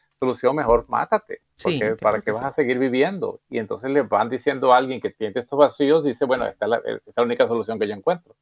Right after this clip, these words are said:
Speaker 2: Y
Speaker 1: Y
Speaker 2: algo
Speaker 1: me
Speaker 2: que voy a
Speaker 1: afirma lo
Speaker 2: aña-,
Speaker 1: que yo quiero.
Speaker 2: sí, sí, algo más que voy, voy a llegar más allá de lo que tú correctamente dijiste,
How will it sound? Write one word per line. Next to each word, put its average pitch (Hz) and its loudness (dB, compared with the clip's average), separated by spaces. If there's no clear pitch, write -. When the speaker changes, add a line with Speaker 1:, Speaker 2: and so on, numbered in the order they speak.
Speaker 2:
Y 247 2
Speaker 1:
Y 226 8
Speaker 2:
algo 202 2
Speaker 1:
me 202 -12
Speaker 2:
que 226 4
voy 196 2
a 202 6
Speaker 1:
afirma 208 6
lo 208 4
Speaker 2:
aña-, - -6
Speaker 1:
que 123 -4
yo 110 -4
quiero. - -4
Speaker 2:
sí, 214 0
sí, 170 6
algo 175 4
más 170 2
que 175 4
voy, 151 6
voy 160 6
a 180 8
llegar 165 4
más 156 2
allá 151 4
de 160 0
lo 147 -2
que 135 -4
tú 139 -6
correctamente 143 0
dijiste, 151 -2